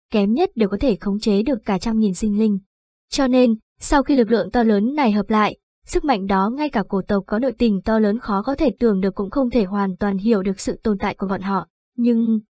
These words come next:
những nhân tố hình thành nên liên minh này lại quá kỳ lạ. Nó bao gồm hầu như tất cả đệ tử cổ tộc nhánh chính, hơn nữa, quan hệ của liên minh tinh anh với các cổ tộc đều duy trì quan hệ khá tốt đẹp. Cho dù có chút cảnh giác,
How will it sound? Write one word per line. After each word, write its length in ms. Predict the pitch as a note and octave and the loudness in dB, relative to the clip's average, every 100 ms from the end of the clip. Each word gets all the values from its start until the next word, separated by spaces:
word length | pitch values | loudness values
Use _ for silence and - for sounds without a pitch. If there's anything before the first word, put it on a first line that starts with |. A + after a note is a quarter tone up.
| _ _ | _ _
những 140 | C4 | -2
nhân 180 | D#4 C#4 | 0 0
tố 120 | A#3+ | 0
hình 180 | A#3 C4+ | 0 0
thành 200 | A3+ G#3 | 0 2
nên 180 | A3 B3 | 4 4
liên 160 | A#3+ A3+ | 4 2
minh 120 | A3+ | 2
này 140 | G#3 | 0
lại 160 | F#3+ - | 0 -4
quá 260 | A3 G3 - | -6 -6 -4
kỳ 140 | C4 | -2
lạ. 260 | G#3 F#3+ - _ _ _ _ - | -2 -4 -6 _ _ _ _ -2
Nó 180 | A#3 A3+ | 0 2
bao 160 | C#4+ | 2
gồm 220 | C4+ A#3+ | 4 4
hầu 180 | G#3+ A3+ | 4 2
như 180 | G#3+ B3+ | 2 2
tất 180 | B3+ G4+ | 2 0
cả 100 | C#4+ | 0
đệ 160 | G#3+ F#3+ | -2 -2
tử 160 | B3 G3+ - | 0 -2 0
cổ 140 | G#3+ | -2
tộc 180 | G3+ G3 | 0 -2
nhánh 240 | G3+ G3+ | -2 -2
chính, 300 | A3 B3 B3 F#4 _ _ | 0 0 0 -2 _ _
hơn 220 | - B3+ | 0 2
nữa, 260 | B3 A#3+ E4 - _ - | 2 0 -2 -4 _ -4
quan 140 | C#4 | -2
hệ 160 | C#4 G3+ | 0 -2
của 140 | - | 0
liên 180 | A#3+ A#3 | 0 2
minh 200 | A#3 A3+ | -2 0
tinh 200 | B3+ A#3 - | 0 0 -2
anh 240 | A3+ A3 | -2 0
với 120 | G#3 | -2
các 140 | G3+ E4 | -4 -2
cổ 140 | C4 F#3 | -2 0
tộc 180 | G#3 F#3+ - | -2 -2 -2
đều 180 | G#3 | 0
duy 160 | F#3+ B3 | 0 -2
trì 180 | A#3+ G#3 | 0 0
quan 200 | A3 G#3+ | 0 -2
hệ 200 | A#3 - | -2 -4
khá 160 | - G3 | -6 -4
tốt 120 | D#4+ - | -4 0
đẹp. 180 | A3+ F#3+ _ _ _ _ - | -2 -2 _ _ _ _ 0
Cho 160 | A#3+ | 0
dù 240 | A3 A3 F#3+ | 4 2 2
có 100 | G#3 | 0
chút 100 | E4+ | -2
cảnh 200 | - A3+ | 0 0
giác, 300 | F3+ B3+ D#4+ | 0 0 0